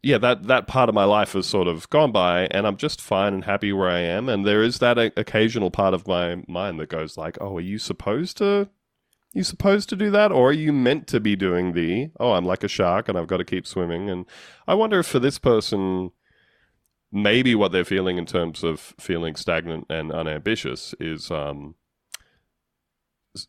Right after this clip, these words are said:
similar, similar to myself. I think one of the things that I sort of struggle with is when you are very comfortable and, and happy and safe in your own life, it's easy to feel like you're kind of not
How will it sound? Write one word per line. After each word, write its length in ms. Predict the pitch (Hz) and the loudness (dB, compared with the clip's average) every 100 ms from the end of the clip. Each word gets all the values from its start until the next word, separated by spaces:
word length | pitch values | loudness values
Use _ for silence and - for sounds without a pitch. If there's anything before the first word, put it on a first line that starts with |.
| - | -6
similar, 600 | - - 135 120 107 87 | -2 2 4 6 6 4
similar 340 | - 123 110 | 0 2 2
to 80 | 101 | 2
myself. 460 | 98 87 92 85 - | 0 -2 0 -2 -2
I 80 | 87 | -4
think 240 | 104 90 | -4 -2
one 140 | 92 | 0
of 60 | 90 | 0
the 40 | |
things 240 | 85 87 82 | -2 -6 -4
that 100 | 87 | -2
I 160 | 78 | -2
sort 220 | 78 - 85 | -4 -6 -6
of 60 | |
struggle 300 | - 85 85 | -4 -4 -4
with 160 | 82 82 | -4 -4
is 340 | 80 78 - - _ _ _ _ _ | -4 -6 -12 -20 _ _ _ _ _
when 320 | 92 104 110 | 0 2 4
you 180 | 107 95 | 4 4
are 280 | 95 107 98 | 6 4 4
very 240 | 95 87 | 2 -2
comfortable 880 | - 101 87 95 82 80 80 78 - _ _ _ _ _ _ _ - | -2 -2 -2 -4 -2 -2 -2 -4 -8 _ _ _ _ _ _ _ -8
and, 360 | 85 80 80 - | -6 -6 -8 -6
and 140 | 85 | -6
happy 300 | 82 82 85 | -4 -4 -4
and 140 | 82 85 | -6 -6
safe 400 | - 98 95 - | -2 -2 -2 -6
in 160 | 92 | -4
your 160 | 85 80 | -2 -2
own 80 | 78 | -4
life, 400 | 76 71 76 - _ _ - | -4 -4 -6 -12 _ _ -8
it's 200 | 98 - | -6 0
easy 220 | 104 104 | 0 0
to 60 | 92 | 0
feel 180 | 101 | 2
like 220 | 90 85 - | 2 0 -4
you're 80 | |
kind 220 | - 92 82 | -6 -6 -6
of 120 | 82 | -8
not 360 | 82 78 - | -6 -6 -6